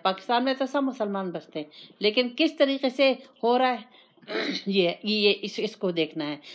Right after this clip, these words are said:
اچھا، یرید اللہ، یرید اللہ الا یجعل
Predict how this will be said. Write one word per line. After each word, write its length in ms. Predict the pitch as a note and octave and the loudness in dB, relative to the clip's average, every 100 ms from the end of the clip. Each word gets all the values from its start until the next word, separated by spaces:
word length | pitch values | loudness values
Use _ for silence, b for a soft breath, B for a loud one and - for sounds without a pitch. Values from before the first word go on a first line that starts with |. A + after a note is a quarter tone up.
| B | B
اچھا، 220 | - F3+ F#3+ | -4 2 2
یرید 540 | F#3+ A#3+ B3+ C#4+ B3+ | 2 2 4 2 2
اللہ، 580 | C4+ A#3+ A#3+ A#3+ C4 C4 B3+ _ B B B B _ | 0 2 2 4 2 2 -4 _ B B B B _
یرید 420 | G3+ A3+ A#3 A#3+ B3 | 0 2 4 2 4
اللہ 600 | A#3+ A3+ A3+ A#3+ B3+ B3 - G#3 G#3 G#3+ G3 | 2 4 4 6 6 4 2 4 6 6 4
الا 340 | F#3 G#3+ A#3 C#4+ F#3 | 2 4 6 4 0
یجعل 640 | F3+ A3+ B3+ - G3+ G3+ | 2 4 4 4 4 4